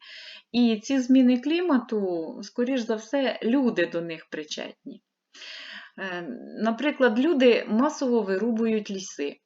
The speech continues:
І в Україні це теж є велика проблема. І не тільки в Карпатах, а навіть от і в нашій місцевості лісів, е, робиться менше і менше. Ми це відмічаємо, коли проїжджаємо мимо лісів,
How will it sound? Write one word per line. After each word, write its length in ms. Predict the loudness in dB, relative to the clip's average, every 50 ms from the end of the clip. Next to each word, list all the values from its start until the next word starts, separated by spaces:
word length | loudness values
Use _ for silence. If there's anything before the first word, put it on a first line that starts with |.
| _ _ -20 -20 -20 _
І 180 | _ 0 0 0
в 100 | 0 -2
Україні 500 | -2 0 2 2 4 4 6 6 4 4
це 140 | 2 -2 -6
теж 360 | 0 2 2 2 2 -2 -2
є 100 | -2 -2
велика 380 | 0 0 -2 -2 -2 -2 -4 -4
проблема. 580 | -4 -4 -4 -4 -2 -2 -2 0 -2 -2 -4 -4
І 100 | 0 2
не 140 | 2 2 2
тільки 420 | 2 0 0 0 0 0 -2 -4
в 100 | -6 -4
Карпатах, 800 | -4 -4 -4 -4 -4 -4 -4 -4 -4 -6 -6 -10 -12 -12 -14 -12 -6
а 260 | -2 -2 0 0 0
навіть 420 | 0 0 0 2 0 0 -2 -2
от 260 | -6 -8 -8 -8 -8
і 200 | -8 -6 -6 -6
в 80 | -6 -4
нашій 340 | -2 0 0 0 -2 -2 -6
місцевості 800 | -6 -8 -10 -10 _ -6 -6 -6 -6 -10 -14 -14 _ -14 -14 -14 -16 -18 -20 -20 -20 _ -4
лісів, 640 | -2 -2 -2 -4 -4 -2 0 0 -2 -4 -6 -4
е, 400 | -2 0 0 0 0 -2 -4 -6 -6 -6 -6 -2
робиться 460 | -2 -2 -2 -2 -4 -8 -6 -6 -6 -4
менше 460 | -2 -2 -2 -2 -2 -4 -4 -4 -4
і 40 | -2
менше. 380 | 0 0 0 0 -2 -2 -2
Ми 120 | -2 -2 -2
це 160 | -2 -2 -4
відмічаємо, 640 | -4 -4 -6 -8 -8 -4 -2 0 2 2 2 2 0
коли 220 | 0 0 -2 -2
проїжджаємо 720 | -2 -2 -2 -2 -2 -2 -4 -2 -2 0 0 2 2 0 0
мимо 260 | 0 -2 -4 -4 -6
лісів, 500 | -6 -6 -10 -12 -8 -4 -4 -4 -4 -4